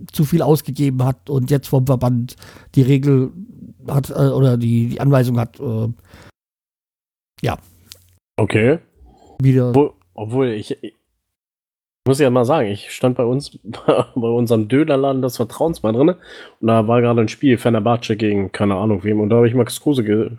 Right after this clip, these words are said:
Speaker 2: gesehen und der ist da ja sehr beliebt auf jeden Fall, ne?
Speaker 1: Ja, der hat ja da bei dieser,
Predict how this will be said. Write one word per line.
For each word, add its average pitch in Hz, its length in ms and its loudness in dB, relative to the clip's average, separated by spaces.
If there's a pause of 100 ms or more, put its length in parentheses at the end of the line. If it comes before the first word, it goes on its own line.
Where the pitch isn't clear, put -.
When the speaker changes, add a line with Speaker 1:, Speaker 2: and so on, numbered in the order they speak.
(800)
Speaker 2:
gesehen 151 200 4
und 113 240 0
der 117 220 4
ist 120 200 -4
da 117 60 0
ja 98 380 0
sehr 95 360 -2
beliebt 135 460 2
auf 87 160 -8
jeden 92 180 -6
Fall, 85 340 -10
ne? 160 140 -4 (400)
Speaker 1:
Ja, 240 200 -2
der 151 180 0
hat 156 140 -2
ja 147 120 2
da 135 200 0
bei 127 180 -2
dieser, 113 400 -2